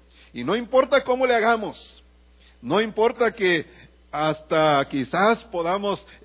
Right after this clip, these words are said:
atraerlos con engaño para que llenemos este auditorio. Queremos tener quinientas personas de, en, en audiencia, queremos tener mil, queremos manejar un presupuesto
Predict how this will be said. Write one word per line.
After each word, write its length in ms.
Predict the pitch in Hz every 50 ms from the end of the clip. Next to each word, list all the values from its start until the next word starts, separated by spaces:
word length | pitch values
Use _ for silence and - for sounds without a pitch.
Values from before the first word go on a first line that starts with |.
| - _ _
atraerlos 720 | - 156 147 - 147 147 147 165 202 233 240 233 220 - -
con 200 | - 190 180 180
engaño 600 | 175 170 175 202 226 247 254 269 269 262 - - - - _ _ _ _ -
para 220 | 160 151 151 143
que 140 | - 160 139
llenemos 640 | 127 120 127 127 123 147 196 220 220 214 190 -
este 300 | 185 165 160 151 - 170
auditorio. 640 | 156 147 135 135 127 - 143 131 123 117 104 98 - _ - - - -
Queremos 420 | - 151 160 208 226 233 220 -
tener 340 | 202 170 170 190 202 196 196
quinientas 800 | - 165 156 147 160 180 208 233 262 277 269 262 262 240 226 -
personas 480 | - 190 175 165 208 208 208 196 185
de, 240 | 175 175 170 165 156 - - _ - -
en, 280 | - 160 156 151 156 165
en 120 | 160 165
audiencia, 680 | 156 156 151 151 175 226 262 269 262 208 262 254 247 - - - - -
queremos 340 | 170 165 185 190 185 175
tener 320 | - 175 156 160 156 151 151
mil, 280 | 156 196 247 262 254
queremos 420 | - 233 202 208 214 226 220 170 185
manejar 640 | 190 175 165 156 156 147 - 208 240 254 269 269 254 -
un 280 | 220 214 233 220 214
presupuesto 880 | - 214 180 170 147 165 147 - - 208 233 240 240 - - 247 247 226